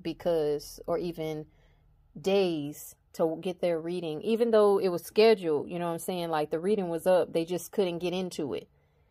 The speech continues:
And I couldn't figure out why they couldn't get into it. And so I'm, I'm sending a link eight and ten times and it's not going to the,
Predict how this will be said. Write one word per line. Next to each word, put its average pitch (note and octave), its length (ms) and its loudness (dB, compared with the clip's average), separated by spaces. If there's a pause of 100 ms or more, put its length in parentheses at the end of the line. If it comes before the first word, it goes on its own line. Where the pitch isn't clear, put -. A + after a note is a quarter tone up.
(180)
And D#3+ 140 -2
I F3 100 2
couldn't F#3 280 4
figure F3 360 0
out D#3+ 200 4
why D#3 680 4 (800)
they E3+ 80 4
couldn't E3+ 280 0
get F3 140 -2
into G3 460 0
it. D3 180 4
And E3 160 -6
so E3 200 4
I'm, E3+ 320 0
I'm F3 160 0
sending G#3 400 2
a E3+ 60 0
link F3+ 300 -2
eight F#3+ 220 0
and F#3 140 -6
ten F3+ 260 0
times E3 640 0
and E3+ 120 -4
it's E3+ 160 -6
not F#3 260 -2
going F3 340 -2 (160)
to F#3+ 100 -6
the, E3+ 200 -6